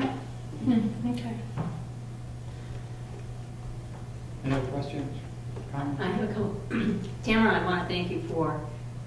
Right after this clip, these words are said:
Speaker 3: for telling us about jobs. <laughs> I'd like to hear that in your report, so I'm very pleased to
Speaker 1: Good.
Speaker 3: hear that we're gonna get twelve and fourteen jobs, uh, in one area, another tw-, twenty-five to thirty. Um,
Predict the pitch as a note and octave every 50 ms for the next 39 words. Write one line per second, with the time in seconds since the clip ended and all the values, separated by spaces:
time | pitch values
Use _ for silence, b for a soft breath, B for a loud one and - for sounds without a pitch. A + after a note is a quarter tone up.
0 | - - - F#3+ F#3+ F#3 F3 E3+ E3+ E3+ - - - - - - - - - G3
1 | F#3+ F#3 F3+ F3+ F3 - E3 D#3+ D#3+ D#3+ D#3 D#3+ D#3+ D3 D3 D3 D3 - - -
2 | - - - - - - - D4 - B3+ A#3+ A3 - G#3 F#3+ E3+ D#3+ D#3+ D#3+ D#3+
3 | - D#3+ D#3 D3+ D#3+ D#3+ D3 D#3 C#3+ C#3+ C#3 - D3 D3 C#3 C#3+ C#3+ C3+ C#3 C#3+
4 | C#3 C#3 C3+ C3+ A#2+ - - - D#3 D3 C#3+ C#3+ C#3 C#3+ C#3 C3+ C3+ - - D3
5 | C#3+ C#3+ C#3+ - - D3 C#3+ - - - - - - C#4 C4+ A#3 - E3 D#3+ D#3+
6 | D#3 D#3 D#3 D#3+ D3+ D3+ C#3+ C#3+ - - E3 D#3+ D3+ D3 D3+ D3+ - D#3 D3 -
7 | - D#3 D3+ C#3+ C#3 - C#3+ C3+ C3+ C3+ C#3 C#3 - - C#3 C3+ C3+ C3 - -
8 | - - - - - - - - - - - - - - - - - - - F#3+
9 | F#3 F3 F3 F3 E3+ E3 E3 D#3+ D#3 D#3 D3+ D3+ D3 D3+ D3 D3 C#3+ - - -
10 | - - - - - D#3+ D#3 D#3 D3+ D#3 E3 D#3+ D3 - C#3+ - - - F#3 F#3
11 | F3+ F3 E3+ D#3 D3+ D3+ - - D3+ D#3+ D#3+ D#3 D#3 D#3+ - -